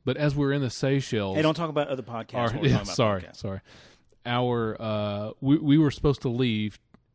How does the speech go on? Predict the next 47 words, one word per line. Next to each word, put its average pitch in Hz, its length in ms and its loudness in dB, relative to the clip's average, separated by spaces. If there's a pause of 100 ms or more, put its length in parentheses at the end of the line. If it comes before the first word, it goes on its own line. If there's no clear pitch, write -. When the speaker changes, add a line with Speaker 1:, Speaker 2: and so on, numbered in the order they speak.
(180)
Speaker 1:
two 143 260 8
days, 98 540 -2 (340)
and 117 140 -2
then 117 100 0
our 107 120 0
president, 156 600 4
President 123 360 2
Trump, 107 520 -2 (360)
announced 113 440 0
that 117 120 -2
there 113 120 0
was 107 120 -2
gonna 131 160 4
Speaker 2:
<laughs> - 0 -
Speaker 1:
be - 80 4
a - 20 6
Speaker 2:
I - 20 6
love, 117 100 6
I - 40 -2
love 110 100 -6
Speaker 1:
ban. 139 440 8
Speaker 2:
that 107 40 -4
you've 165 220 -2
told 170 300 0
people 147 340 -6
who, 151 240 -4 (760)
so 170 160 -4
you, 160 260 0
you 147 320 -4
need 151 260 -4
people 147 240 -2
to - 160 -12 (120)
understand 135 340 -4
that 131 60 -6
you're 123 120 -6
American? 123 520 -10 (220)
You - 60 -12
said, 131 140 4
Speaker 1:
Yes. 123 100 6
Speaker 2:
"Our 151 100 6
president, 131 340 2
Speaker 1:
Yes, 190 240 8
Speaker 2:
President 139 200 0
Speaker 1:
we 285 120 10
have 302 200 8
Speaker 2:
Trump." - 160 -20
Speaker 1:
listeners 240 460 8